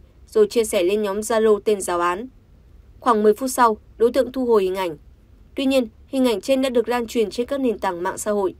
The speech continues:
Ngày hai mươi sáu tháng bảy, Công an tỉnh Thái Nguyên đã lập biên bản xử phạt bà N T N, ba mươi tám tuổi, ở thành phố Thái Nguyên bảy phẩy năm triệu đồng về hành vi đăng tải bài viết trên Facebook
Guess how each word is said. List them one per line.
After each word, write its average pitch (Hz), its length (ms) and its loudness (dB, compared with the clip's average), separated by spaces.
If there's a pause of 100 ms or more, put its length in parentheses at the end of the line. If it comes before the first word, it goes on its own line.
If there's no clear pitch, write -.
(800)
Ngày 262 120 2
hai 269 140 2
mươi 269 100 -4
sáu 226 160 -4
tháng 247 160 -4
bảy, 233 240 2 (260)
Công 247 160 0
an 233 160 0
tỉnh 185 220 -2
Thái 196 140 -8
Nguyên 226 340 -2
đã 208 140 0
lập 220 180 2
biên 214 180 4
bản 202 220 -2 (260)
xử 226 240 -2
phạt 220 260 -2
bà 208 200 2
N 202 80 -6 (160)
T - 40 0
N, 226 160 0 (420)
ba 214 120 0
mươi 214 140 0
tám 190 220 -4
tuổi, 208 320 0 (160)
ở 202 220 -2
thành 190 180 -6
phố 202 140 -8
Thái 214 140 0
Nguyên 226 280 0
bảy 190 120 0
phẩy 175 140 -6
năm 214 160 -4
triệu 220 140 -4
đồng 190 240 -2 (500)
về 254 100 4
hành 247 180 -2
vi 269 120 -6
đăng 254 240 -2
tải 202 140 -2
bài 196 180 -4
viết 262 200 -4
trên 247 200 -2
Facebook 220 320 2